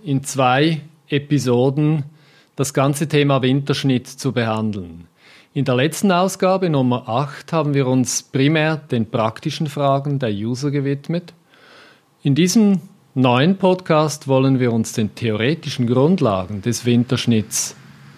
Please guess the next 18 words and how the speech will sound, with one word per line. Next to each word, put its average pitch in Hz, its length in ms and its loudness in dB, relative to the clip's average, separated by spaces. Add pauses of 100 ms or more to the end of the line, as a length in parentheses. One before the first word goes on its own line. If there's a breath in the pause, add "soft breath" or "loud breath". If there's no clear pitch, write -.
(540)
widmen. 107 420 -2 (1600 loud breath)
Es 143 200 2
ist, - 500 -4
wie 151 160 2
es 135 100 2
ist, - 460 -2 (320)
ähm, 139 400 2 (240)
die 143 80 0
Gärtner 180 540 0 (1120)
sind 147 600 0 (120)
von 135 220 0
Januar 165 500 4
bis 143 180 0
März 127 720 0 (400)
weitestgehend 127 840 -2
mit 123 240 -2
Schnittfragen 101 920 -4 (320)
beschäftigt. - 800 -8